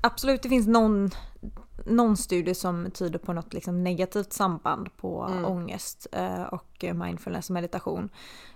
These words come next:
Speaker 1: Eh, men det är färre än vad som tyder på ett positivt.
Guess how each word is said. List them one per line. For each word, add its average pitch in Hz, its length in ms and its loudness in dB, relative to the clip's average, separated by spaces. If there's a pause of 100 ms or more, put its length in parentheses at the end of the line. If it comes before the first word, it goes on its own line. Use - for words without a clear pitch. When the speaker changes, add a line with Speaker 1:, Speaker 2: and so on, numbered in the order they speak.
(120)
Speaker 1:
Eh, 180 420 2 (1000)
men 202 600 4 (600)
det - 260 0
är 208 100 6
färre 196 760 4
än 180 140 2
vad 175 120 0
som 180 160 -6
tyder 180 220 0
på 196 100 -4
ett 185 100 -2
positivt. 190 920 0